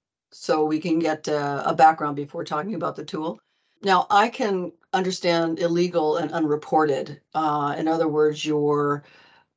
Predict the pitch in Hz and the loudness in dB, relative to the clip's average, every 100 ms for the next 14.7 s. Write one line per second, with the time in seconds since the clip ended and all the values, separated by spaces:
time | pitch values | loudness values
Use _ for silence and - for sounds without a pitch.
0 | _ _ _ _ _ _ - 151 143 139 | _ _ _ _ _ _ 0 2 2 0
1 | 135 - - _ _ - 190 185 165 156 | -4 -8 -12 _ _ 2 4 4 4 2
2 | - 160 156 151 147 135 143 160 175 185 | 2 0 0 -4 -6 -6 -4 -4 -2 0
3 | 175 170 170 170 165 - 147 143 147 147 | 0 0 -2 -4 -4 -6 -8 -8 -4 -2
4 | 147 147 147 143 143 - 147 143 143 143 | -2 -2 -2 -4 -4 0 2 2 2 0
5 | 139 180 170 190 185 180 175 175 - - | 0 0 2 2 4 6 6 4 0 -2
6 | - _ - 147 143 143 143 - - _ | -4 _ -6 -4 -2 -2 -4 -8 -20 _
7 | _ _ - 151 143 135 151 156 170 147 | _ _ -2 2 2 2 0 -2 -6 0
8 | 147 147 147 160 170 165 160 160 151 151 | 2 2 0 -2 0 4 6 6 6 4
9 | 147 - 151 147 143 143 - - 175 - | 2 0 0 2 2 0 -4 -2 -2 0
10 | 180 175 180 175 - _ _ - 156 151 | 0 2 0 -2 -8 _ _ -8 0 2
11 | 147 - 160 147 143 147 143 143 143 156 | 2 2 2 2 2 4 4 4 2 2
12 | 160 143 131 131 127 - 151 196 196 190 | 2 2 0 -2 -2 -2 6 8 10 8
13 | 190 190 - 160 - 151 139 - 143 139 | 6 4 -2 -2 -2 -4 -4 -4 -4 0
14 | 156 185 185 185 185 180 | 2 4 4 6 6 4